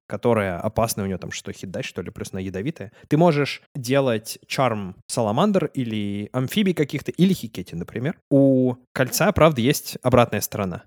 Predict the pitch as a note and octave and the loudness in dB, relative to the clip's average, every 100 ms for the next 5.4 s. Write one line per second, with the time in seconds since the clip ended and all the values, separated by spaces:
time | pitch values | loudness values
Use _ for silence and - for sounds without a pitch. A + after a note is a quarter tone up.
0 | _ - D3+ C#3 D#3 - D3 C#3 B2+ B2+ | _ 0 2 6 4 4 0 2 2 4
1 | G3+ B3 - - _ - A#2+ A#2 C3+ - | 4 2 0 -8 _ -4 0 4 4 4
2 | A#2+ A2+ A2 A#2 - A#2 C3+ G#3+ - B2 | 0 2 0 -2 -2 2 4 2 2 -4
3 | B2 B2 A#2 A#2 B2 A#2 A2 - - B2 | 0 0 2 4 4 2 -2 -2 -2 -2
4 | B2+ A#2 A#2 - G#2+ G#2 A2+ A2 - - | -2 -4 -6 -8 -8 -4 -2 -2 -2 -4
5 | - A3+ G2+ | 2 6 4